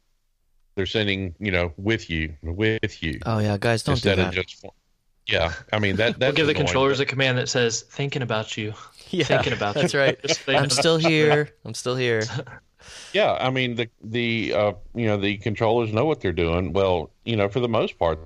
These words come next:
Speaker 1: they really do. And, um, you know, and I was like, "Joshua, you know, I, there was no need for me to sit there and say," you know, I thought maybe he did kinda take me out a little bit further, but, uh, it all worked out because I saw what he,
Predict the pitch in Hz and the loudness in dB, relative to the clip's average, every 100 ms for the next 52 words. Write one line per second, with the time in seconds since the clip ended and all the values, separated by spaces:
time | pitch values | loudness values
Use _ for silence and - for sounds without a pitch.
0 | - 92 98 110 98 135 98 - - 104 | -4 0 2 0 2 2 0 -4 -6 0
1 | 101 98 95 - _ _ _ - 104 101 | 2 2 -2 -8 _ _ _ -2 2 4
2 | 95 90 87 - - _ _ - 110 113 | 4 2 -4 -10 -18 _ _ -6 0 2
3 | 117 120 113 92 _ _ _ _ 101 127 | 2 0 -2 -2 _ _ _ _ 0 0
4 | - 185 - - 107 123 - - 107 113 | -2 -6 -4 -2 -2 -2 -4 -2 -2 -4
5 | - _ - 113 120 123 135 131 135 - | -8 _ -4 0 2 0 2 0 -2 -4
6 | 120 113 107 101 123 117 107 98 92 - | -2 0 0 0 -2 0 0 2 0 0
7 | 123 139 104 101 104 _ _ _ _ 127 | 2 4 2 0 -6 _ _ _ _ 0
8 | 117 117 135 151 131 - 120 117 107 113 | 4 4 2 2 2 0 -4 -2 -4 -4
9 | 98 110 - - 113 95 113 110 107 104 | -2 -4 -4 -4 -2 0 -2 -2 0 0
10 | 95 92 104 92 - - 101 117 156 123 | 2 0 0 0 -4 0 0 0 -2 0
11 | 110 101 101 _ _ _ _ _ _ - | 2 2 0 _ _ _ _ _ _ 0
12 | 95 92 - 98 107 110 101 - 123 - | 2 2 0 0 2 2 -2 0 -2 0
13 | 104 95 95 - 101 101 98 92 | -4 -2 -2 0 0 2 -2 -4